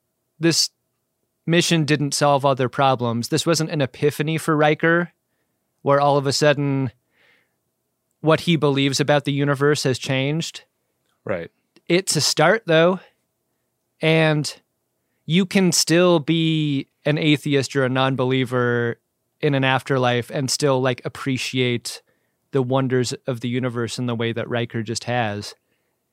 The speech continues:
Speaker 1: And I thought it was a great moment for him.
Speaker 2: I did too. There's one more button in this episode, and that is Jack Crusher splashing water on his face,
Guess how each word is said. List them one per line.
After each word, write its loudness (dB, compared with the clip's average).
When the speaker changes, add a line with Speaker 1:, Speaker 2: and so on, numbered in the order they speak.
Speaker 1:
And -4
I 0
thought 0
it 2
was -2
a -2
great 0
moment -2
for -6
him. -6
Speaker 2:
I -10
did -12
too. -2
There's -4
one 2
more 4
button -2
in -12
this -10
episode, -4
and -10
that 0
is -2
Jack -2
Crusher -6
splashing -2
water 0
on -4
his -12
face, -8